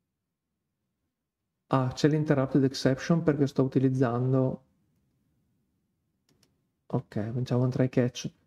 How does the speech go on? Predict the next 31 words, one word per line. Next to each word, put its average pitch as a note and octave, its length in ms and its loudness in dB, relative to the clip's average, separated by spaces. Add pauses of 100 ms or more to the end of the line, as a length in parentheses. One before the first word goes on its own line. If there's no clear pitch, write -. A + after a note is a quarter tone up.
(180)
perché C3+ 220 0
sto C3+ 140 0
utilizzando C3+ 680 2
il A#2+ 260 0
run A#2+ 440 0 (240)
che C3+ 140 0
lancia B2 340 0
l'interrupted B2 480 0
exception B2 560 -4 (680)
per C#3+ 200 2
la B2 180 2
thread.sleep, B2+ 920 0
eh? D#3+ 160 -2 (180)
Questo B2+ 260 -2
è - 20 2
il B2+ 60 0
motivo. B2 380 -4 (1120)
Allora, F3 240 2
adesso D#3 220 -2
siamo F3 240 2
a D3 60 -2
posto, C#3 380 0
quindi D3+ 240 0
il B2 60 0
nostro, C3+ 280 0
mm, C3 280 -2
cosa C#3 280 0
fa C3+ 160 0
il B2+ 60 -2
nostro B2 260 -4
tracker? A#2 540 -4